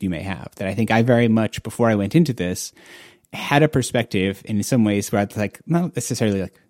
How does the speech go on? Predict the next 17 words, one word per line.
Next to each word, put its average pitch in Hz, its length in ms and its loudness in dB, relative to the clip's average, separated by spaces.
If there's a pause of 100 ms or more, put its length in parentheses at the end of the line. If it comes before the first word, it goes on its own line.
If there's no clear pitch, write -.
(120)
I - 20 0
mean, 117 160 2 (140)
there's 147 160 4
a 143 40 4
slight 151 260 4
snobbiness 120 500 0
to 117 160 4
it, 123 120 0
but 113 100 -2
sort 123 100 2
of 107 60 -4
that 113 140 -2
looking 143 280 6
down 120 240 4
on 104 100 -2
fashion 101 480 -4
as 101 300 -6